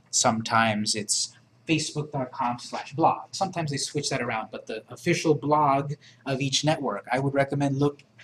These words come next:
look at them, keep up to date with it, see what they're saying, because these networks change. One of my favorite networks is Periscope. I'm gonna talk about it a little bit when we get to YouTube,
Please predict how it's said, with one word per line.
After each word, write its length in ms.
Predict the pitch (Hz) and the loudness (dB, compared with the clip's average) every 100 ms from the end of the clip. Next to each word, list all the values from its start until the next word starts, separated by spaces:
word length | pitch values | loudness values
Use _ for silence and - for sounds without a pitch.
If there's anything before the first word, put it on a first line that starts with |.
| - _ 135 | -20 _ -4
look 200 | 190 180 | -2 -2
at 180 | - | -4
them, 140 | 107 95 - | -6 -10 -10
keep 220 | 151 143 | -8 -4
up 120 | 131 - | -6 -6
to 80 | |
date 260 | 127 175 - | -4 -2 -2
with 200 | 131 - | -4 -8
it, 200 | 95 - _ - _ - | -14 -16 _ -20 _ -12
see 380 | - - 175 160 | -4 -2 0 2
what 200 | 139 139 | 0 0
they're 120 | 139 | 0
saying, 480 | 127 175 175 147 139 | 2 2 2 2 2
because 320 | 135 135 127 | -2 -4 -6
these 200 | 143 139 | -4 -2
networks 360 | 147 160 170 - | -2 -2 -2 -2
change. 760 | - 247 202 - _ - - - _ _ - | 0 0 0 -6 _ -14 -14 -14 _ _ -6
One 120 | 131 | -2
of 60 | 131 | 0
my 120 | 123 | 0
favorite 300 | 135 135 120 | 0 0 0
networks 420 | 131 135 135 - | 0 0 0 -2
is 120 | - | -6
Periscope. 720 | - 226 185 - - 107 - - _ _ _ _ - | 0 2 4 4 2 -2 -6 -20 _ _ _ _ -4
I'm 80 | |
gonna 160 | 120 113 | -2 0
talk 220 | 123 117 | -2 -2
about 220 | 117 123 | 0 0
it 80 | 120 | 0
a 40 | 113 | 0
little 200 | 151 143 | 0 2
bit 160 | 143 | 2
when 120 | 131 | 0
we 100 | 131 | -2
get 160 | 135 143 | -2 -2
to 80 | 143 | 0
YouTube, 480 | 170 220 160 127 | 2 2 2 0